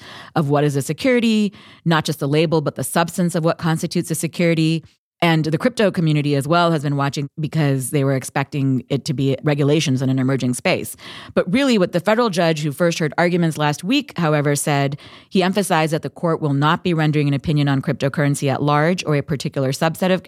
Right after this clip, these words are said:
cryptocurrencies, and that whether a cryptocurrency is inherently a security is, quote, "not what this case is about." So that's a high-level summary of the news. And now let me introduce our A six and Z expert, Scott Cooper, who's been managing partner at Andreessen Horowitz and also wrote a book,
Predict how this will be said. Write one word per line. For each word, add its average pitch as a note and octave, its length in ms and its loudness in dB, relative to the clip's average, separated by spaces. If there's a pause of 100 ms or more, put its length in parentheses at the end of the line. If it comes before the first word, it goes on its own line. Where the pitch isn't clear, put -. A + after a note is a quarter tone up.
cryptocurrencies, G3 880 0 (380)
and E3+ 100 4
that D#3 140 0
whether D#3+ 260 4
a F#3+ 100 2
cryptocurrency D#3+ 840 -2
is D3+ 140 0
inherently F3 600 0
a E3+ 60 2
security E3 720 0
is, D3 160 0
quote, D#3 400 0
"not D3 360 0
what C#3+ 160 -4
this C#3 160 -6
case C3 260 -2
is B2 140 -4
about." A2 320 -4 (240)
So D3+ 80 0
that's C#3+ 160 0
a - 20 -4
high-level E3 400 2
summary D#3+ 420 -2 (540)
of D3 180 2
the D3 80 0
news. G#3+ 440 2
And D3 120 2
now D3+ 160 4
let D#3+ 120 2
me E3 100 2
introduce D3+ 380 0
our C#3+ 80 -2
A C#3+ 120 2
six D3 220 -6
and D3 100 -2
Z C3+ 140 -2
expert, G#3 460 -2
Scott - 240 -4
Cooper, A#3 420 0 (260)
who's F3+ 220 2
been D3+ 180 0
managing D3+ 380 0
partner D#3 300 0
at D3+ 120 2
Andreessen D3 340 0
Horowitz A#3+ 340 2
and F3 80 -6
also D#3+ 260 -2
wrote D3+ 180 0
a D3 40 -4
book, G3 380 -2